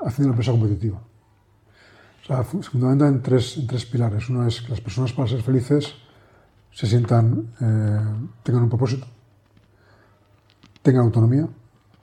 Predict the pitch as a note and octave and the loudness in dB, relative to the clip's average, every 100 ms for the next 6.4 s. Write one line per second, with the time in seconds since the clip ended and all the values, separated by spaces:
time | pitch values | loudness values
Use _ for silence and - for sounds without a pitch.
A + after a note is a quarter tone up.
0 | _ _ - _ _ - C3 C3+ A2+ A#2+ | _ _ -20 _ _ -2 2 2 2 2
1 | A2 C3+ - A#2 F#2+ G2 F2+ F2+ - _ | 2 0 0 2 2 -2 -4 -12 -16 _
2 | _ _ _ _ _ _ _ _ - A2 | _ _ _ _ _ _ _ _ -6 2
3 | C#3 D#3 - D3 C#3 - C3+ B2 C#3 C#3 | 4 4 2 2 2 2 2 4 2 0
4 | F#3 - _ - A#2 B2 C#3 - A#2 A2+ | -2 -10 _ -8 -2 -2 -2 -2 -2 0
5 | A2 A2+ B2+ B2+ D3 - - A#2+ C3 B2+ | 2 2 0 -4 -6 -8 -8 -4 -4 -2
6 | A#2+ A2+ B2 A2+ | 0 0 -2 -4